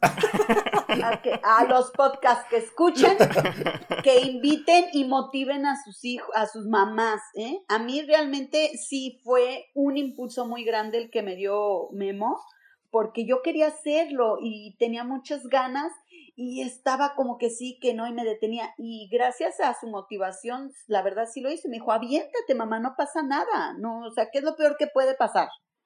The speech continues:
Speaker 1: Entonces, pues sí, después de que analizas y empecé a organizar yo sola mis vuelos, mis reservaciones,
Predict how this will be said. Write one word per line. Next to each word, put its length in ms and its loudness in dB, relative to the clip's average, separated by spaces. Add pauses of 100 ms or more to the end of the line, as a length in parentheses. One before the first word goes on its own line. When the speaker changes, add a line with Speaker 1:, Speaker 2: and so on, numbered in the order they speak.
(260)
Speaker 1:
Entonces, 600 0 (320)
pues 240 4
sí, 340 -4
después 360 -2
de 100 -6
que 100 0
analizas 600 -4 (320)
y 300 -4
empecé 600 0
a 120 4
organizar 640 -2
yo 120 -4
sola 520 0 (320)
mis 400 -12
vuelos, 420 0
mis 160 -12
reservaciones, 1200 -4